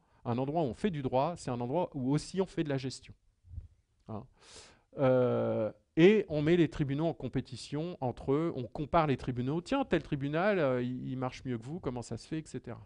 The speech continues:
Hein. Donc, on est dans ce système-là. Alors, autre élément que je voulais vous apporter,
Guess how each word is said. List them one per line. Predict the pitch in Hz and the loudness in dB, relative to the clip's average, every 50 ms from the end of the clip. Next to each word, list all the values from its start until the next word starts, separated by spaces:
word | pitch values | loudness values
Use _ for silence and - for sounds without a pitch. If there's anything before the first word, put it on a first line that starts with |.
| - _ - | -20 _ -20
Hein. | - - - - - - - - - - - - _ _ - | -16 -12 -12 -12 -12 -14 -20 -20 -20 -20 -20 -20 _ _ -2
Donc, | 143 170 170 - - - | -2 -2 -2 -6 -14 -12
on | - 139 135 143 | -8 -6 -4 -2
est | 170 180 | -2 0
dans | 160 156 | -2 -2
ce | 143 - 143 | -6 -6 -10
système-là. | - - 139 - - 127 117 104 - - - _ - - - | -10 -12 -12 -10 -8 -8 -8 -8 -12 -16 -18 _ -4 4 6
Alors, | 170 185 151 127 - - _ - - - - _ _ _ _ | 8 10 10 8 6 0 _ -20 -20 -20 -20 _ _ _ _
autre | - 175 220 214 - - | 8 8 8 8 8 6
élément | 190 185 185 185 190 196 190 | 8 8 8 6 6 4 4
que | 156 | 4
je | 135 147 | 0 0
voulais | 143 135 147 147 151 | 2 4 6 6 6
vous | 147 135 127 131 | 4 4 2 0
apporter, | 123 117 - 143 - - - 240 269 285 | 0 2 0 -4 -4 0 0 2 2 0